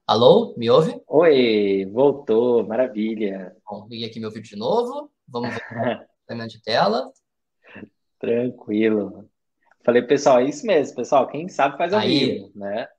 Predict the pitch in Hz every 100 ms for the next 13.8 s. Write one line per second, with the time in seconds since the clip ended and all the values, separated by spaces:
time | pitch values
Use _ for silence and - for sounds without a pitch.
0 | _ - 117 156 160 175 165 - - -
1 | - 139 143 135 - - 202 247 220 226
2 | 233 254 214 214 202 202 185 - 170 185
3 | 180 175 160 160 170 160 127 - _ 139
4 | 151 - 175 160 - 156 147 139 135 196
5 | - 254 175 208 226 226 151 - _ _
6 | 190 - - 151 147 143 139 - - -
7 | 143 - 160 - 151 156 185 202 190 175
8 | 180 143 147 170 185 175 175 156 175 214
9 | 214 208 190 180 175 180 160 156 - 151
10 | 151 175 165 170 185 196 170 113 - _
11 | _ - - 220 220 120 120 123 120 104
12 | 113 110 104 143 160 190 190 175 175 -
13 | 175 175 170 165 120 107 104